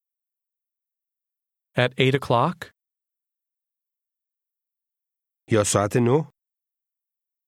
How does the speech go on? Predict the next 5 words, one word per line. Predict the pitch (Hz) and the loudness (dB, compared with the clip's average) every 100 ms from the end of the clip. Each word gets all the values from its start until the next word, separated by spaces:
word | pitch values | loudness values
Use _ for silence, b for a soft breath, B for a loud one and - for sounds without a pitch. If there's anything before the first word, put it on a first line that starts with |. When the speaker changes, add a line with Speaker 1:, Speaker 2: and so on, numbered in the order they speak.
| _ _ _ _ _ _ _ _ _ _ _ _ _ _ _ _ _ _ _ _ _ | _ _ _ _ _ _ _ _ _ _ _ _ _ _ _ _ _ _ _ _ _
Speaker 1:
Or | 160 156 147 | 2 2 2
at | - | 0
nine | 131 127 139 | 2 2 0
o'clock? | 160 160 165 190 - - _ _ _ _ _ _ _ _ _ _ _ _ _ _ _ _ _ _ _ _ _ _ _ _ _ _ _ _ _ _ _ _ - | 0 0 0 -4 -14 -20 _ _ _ _ _ _ _ _ _ _ _ _ _ _ _ _ _ _ _ _ _ _ _ _ _ _ _ _ _ _ _ _ -2
Nine. | 143 139 107 95 101 | 2 2 2 0 -4